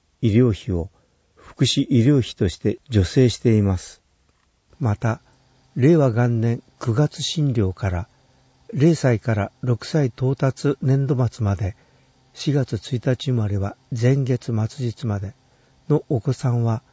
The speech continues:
受診した医療機関で窓口負担をせず、その場で助成を受ける方式、現物給付方式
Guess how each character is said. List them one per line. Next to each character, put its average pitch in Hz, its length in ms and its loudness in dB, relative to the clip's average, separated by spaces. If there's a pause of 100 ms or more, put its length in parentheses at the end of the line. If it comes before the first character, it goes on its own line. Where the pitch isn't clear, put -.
(460)
受 127 200 2
診 156 260 2
し - 120 -6
た 135 200 0 (100)
医 123 100 2
療 139 240 4
機 - 140 -18
関 98 280 0
で 95 200 -2 (360)
窓 113 260 4
口 156 240 0
負 - 140 -4
担 113 240 2
を 98 80 -2
せ - 200 2
ず、 101 220 -2 (520)
そ - 220 -2
の 135 140 4
場 127 180 4
で 123 180 2 (340)
助 117 120 4
成 160 280 2
を 156 100 2
受 147 240 -2
け - 60 -4
る 113 80 -8
方 95 200 0
式、 - 360 -4 (640)
現 120 200 4
物 135 300 -4
給 131 300 -2
付 127 140 -6
方 113 240 0
式 - 340 -8